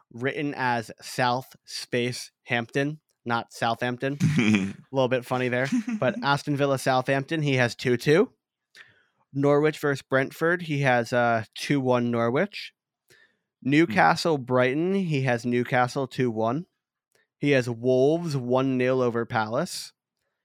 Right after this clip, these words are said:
Speaker 1: and he has Liverpool three one over West Ham. Moving on to Sunday's games, Val has Arsenal three nil over Watford at Vicarage Road.
Speaker 2: Watford's home,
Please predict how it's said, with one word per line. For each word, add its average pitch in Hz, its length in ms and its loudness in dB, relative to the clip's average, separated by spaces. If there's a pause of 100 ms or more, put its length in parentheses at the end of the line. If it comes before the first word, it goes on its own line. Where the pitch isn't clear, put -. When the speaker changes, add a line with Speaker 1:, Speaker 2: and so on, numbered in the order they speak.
(200)
Speaker 1:
and 127 140 0
he 131 140 0
has 120 220 0
Liverpool 139 640 -2
three 139 320 -4
one 127 240 0
over 120 240 0
West 117 300 -2
Ham. 156 200 -2 (1040)
Moving 147 300 2
on 143 140 2
to 131 60 -2
Sunday's 143 560 -2
games, 160 540 -4 (240)
Val 131 400 2
has 120 400 0 (100)
Arsenal 139 680 -2 (160)
three 139 400 -6
nil 135 540 -2 (580)
over 131 260 0
Watford 127 760 -2 (1600)
at 143 220 2
Vicarage 127 520 -2
Road. 120 300 0
Speaker 2:
Watford's 180 220 -6
home, 90 340 -4